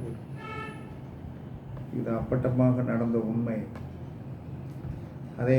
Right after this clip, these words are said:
மாதிரி எப்பயுமே ராகு கேதுகள் எங்கே இருக்கிறார்? இப்போ உங்க குழந்தைகள் ஜாதகத்துல பாருங்க, உங்க குழந்தைகள் ஜாதகத்துல பாருங்க, எந்த குழந்தைய கஞ்சி ஊத்து அப்படின்னு கண்டுபிடிச்சிருக்கும். பொண்டாட்டி கஞ்சி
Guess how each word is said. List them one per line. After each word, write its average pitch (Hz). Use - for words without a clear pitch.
மாதிரி 113
எப்பயுமே 120
ராகு 170
கேதுகள் 123
எங்கே 127
இருக்கிறார்? 110
இப்போ 131
உங்க 139
குழந்தைகள் 151
ஜாதகத்துல 127
பாருங்க, 107
உங்க 135
குழந்தைகள் 175
ஜாதகத்துல 123
பாருங்க, 107
எந்த 151
குழந்தைய 139
கஞ்சி 127
ஊத்து 117
அப்படின்னு 107
கண்டுபிடிச்சிருக்கும். -
பொண்டாட்டி 131
கஞ்சி 117